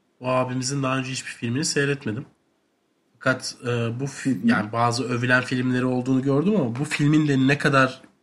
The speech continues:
Speaker 1: işte eleştirmenler tarafından övüldüğünü görünce, bu arada ciddiye alınabilecek eleştirmenlerin yazılarını bulamadım açıkçası. Filmle ilgili analiz de bulamadım. Varsa bile belki
Speaker 2: Tabii
Speaker 1: kitap
Speaker 2: yetmiş altı
Speaker 1: sayfalarında
Speaker 2: yılı olması
Speaker 1: kaybolmuştur.
Speaker 2: etken muhtemelen.
Speaker 1: Yetmiş altı değil de işte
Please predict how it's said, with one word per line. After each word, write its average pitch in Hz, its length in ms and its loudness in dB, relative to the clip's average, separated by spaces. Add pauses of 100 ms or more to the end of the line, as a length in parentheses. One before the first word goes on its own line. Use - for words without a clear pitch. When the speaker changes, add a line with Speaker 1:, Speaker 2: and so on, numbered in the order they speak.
(140)
Speaker 1:
işte - 220 -2
eleştirmenler 127 680 0
tarafından 127 400 -2
övüldüğünü 123 560 -4
görünce, 151 420 2 (500)
bu 165 80 6
arada 180 280 6
ciddiye 151 320 2
alınabilecek 165 680 2
eleştirmenlerin 147 2000 0 (440)
yazılarını 139 500 4
bulamadım 131 380 2
açıkçası. 113 680 -4
Filmle 135 280 2
ilgili 131 200 2
analiz 131 420 0
de 113 100 -6
bulamadım. 110 400 -6 (720)
Varsa 117 380 2
bile 113 180 0
belki 110 320 -2 (640)
Speaker 2:
Tabii 233 140 6
Speaker 1:
kitap 214 140 10
Speaker 2:
yetmiş 226 220 4
altı 220 240 10
Speaker 1:
sayfalarında 180 320 10
Speaker 2:
yılı 165 100 8
olması 151 220 6
Speaker 1:
kaybolmuştur. 160 500 0
Speaker 2:
etken 139 420 4
muhtemelen. 120 500 4
Speaker 1:
Yetmiş 110 220 0
altı 240 280 -2
değil 277 200 0
de 120 40 -8
işte - 280 -2